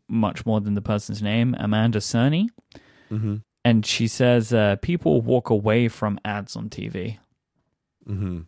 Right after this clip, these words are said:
Speaker 1: And I just love that. It's, it's true. People don't wanna see ads on T V, but they will consume ads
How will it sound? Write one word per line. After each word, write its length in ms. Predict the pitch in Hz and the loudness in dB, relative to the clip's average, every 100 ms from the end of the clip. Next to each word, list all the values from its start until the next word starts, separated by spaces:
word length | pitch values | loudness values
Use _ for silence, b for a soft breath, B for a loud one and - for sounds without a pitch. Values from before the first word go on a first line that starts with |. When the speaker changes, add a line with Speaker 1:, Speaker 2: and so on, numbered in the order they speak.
| _ _ _ _ _ _ _ _ _ _ - | _ _ _ _ _ _ _ _ _ _ 0
Speaker 1:
And 100 | 127 | 4
I 80 | 123 | 4
just 220 | 120 139 | 2 0
love 300 | 117 113 117 | 2 2 2
that. 240 | 104 101 - _ _ _ _ _ _ _ _ _ | -4 -6 -10 _ _ _ _ _ _ _ _ _
It's, 220 | - - | -20 -16
it's 120 | - | -10
true. 340 | - 175 131 101 _ | 0 2 2 0 _
People 320 | - 139 160 139 | -4 -2 0 2
don't 240 | 135 127 | 4 4
wanna 220 | 131 131 | 2 2
see 200 | - 147 | 0 -2
ads 280 | 139 113 117 | -2 -2 -6
on 80 | 110 | -8
T 180 | 104 107 | -8 -10
V, 300 | - 117 117 _ _ _ _ _ _ _ _ - | -10 -12 -16 _ _ _ _ _ _ _ _ -4
but 160 | 117 - | -2 2
they 180 | 113 | 4
will 440 | 110 113 110 107 - _ _ _ _ - | 4 4 4 2 -4 _ _ _ _ -8
consume 520 | 131 113 131 139 127 | -6 -4 -2 0 2
ads 560 | 117 110 98 - - | 4 2 0 -6 -10